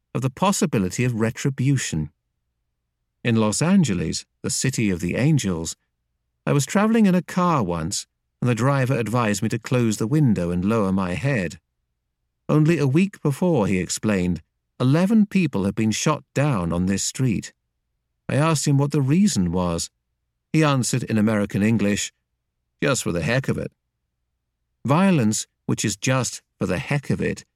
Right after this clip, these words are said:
can only be explained with reference to what those people who perpetrate it have imbibed from the attitudes of their families and friends, as well as from the concealed hatred or covert racism in the media, especially the television and cinema industry.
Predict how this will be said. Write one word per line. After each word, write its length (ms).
can 180
only 280
be 120
explained 640
with 200
reference 440
to 100
what 200
those 240
people 380
who 140
perpetrate 640
it 100
have 160
imbibed 560
from 140
the 140
attitudes 560
of 60
their 200
families 580
and 160
friends, 500
as 160
well 240
as 140
from 180
the 80
concealed 640
hatred 520
or 140
covert 500
racism 600
in 80
the 80
media, 480
especially 560
the 120
television 600
and 160
cinema 480
industry. 640